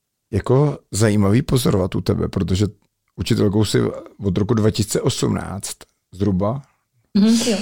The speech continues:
Speaker 2: tak nějak.
Speaker 1: A od roku dva tisíce patnáct, jak jsme zmínili, si právě v A B C Braník, eh, se věnovala taky holčičkám, takže další děti. Takže vlastně,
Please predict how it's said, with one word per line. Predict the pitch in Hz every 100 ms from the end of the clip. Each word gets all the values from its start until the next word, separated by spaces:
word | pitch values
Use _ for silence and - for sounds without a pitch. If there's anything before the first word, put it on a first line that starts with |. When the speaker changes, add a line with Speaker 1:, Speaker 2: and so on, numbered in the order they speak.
| -
Speaker 2:
tak | 226 226
nějak. | 214 220 -
Speaker 1:
A | 120 101 95 95 92 92 92 92 90 92 - _ _ _ 92
od | 110 131
roku | 117 127
dva | 120 117
tisíce | 113 - 143
patnáct, | 127 123 113 113
jak | 101
jsme | 120
zmínili, | 123 123 113 107 101
si | - 107 107
právě | - - 98 95 104
v | -
A | 104 92
B | 98
C | - 107
Braník, | 107 98 98 101 -
eh, | 104 95 90 92 95 95 101
se | - 110
věnovala | 107 101 98 107 127
taky | - 131 -
holčičkám, | 127 120 113 120 - 120 101
takže | 101 113
další | 131 120 147 127 - 117
děti. | 113 - -
Takže | 87 101 107
vlastně, | 104 - 120 113